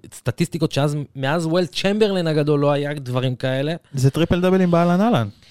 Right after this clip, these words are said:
Speaker 1: אז, אז אתה אומר לעצמך, כאילו, אני לא מאמין שגם בוסטון תיקח, מה שכן, בוסטון באמת,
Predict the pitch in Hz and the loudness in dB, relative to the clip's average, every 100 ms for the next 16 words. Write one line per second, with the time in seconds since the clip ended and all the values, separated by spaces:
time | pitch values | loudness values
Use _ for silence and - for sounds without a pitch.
0 | - _ _ _ _ _ _ _ _ _ | -20 _ _ _ _ _ _ _ _ _
1 | 123 123 107 143 - 170 175 202 214 190 | -8 -4 -2 -2 0 0 4 4 4 2
2 | 185 180 - 160 165 165 165 165 160 143 | 0 0 -2 -4 -2 -2 0 0 -2 -4
3 | - - - - 117 151 170 202 214 202 | -10 -20 -20 -14 -4 0 2 4 4 4
4 | 175 - 139 151 147 143 131 - 120 110 | 2 -4 -2 0 0 -2 -4 -6 -10 -6
5 | 135 - - 151 - 123 - 170 175 120 | -4 -4 -6 -8 -8 -10 -6 -2 -2 -4
6 | 123 - - 131 131 127 117 95 101 104 | -10 -12 -12 -12 -12 -14 -16 -16 -14 -10
7 | 123 135 139 143 139 - - | -6 -2 0 0 -2 -4 -16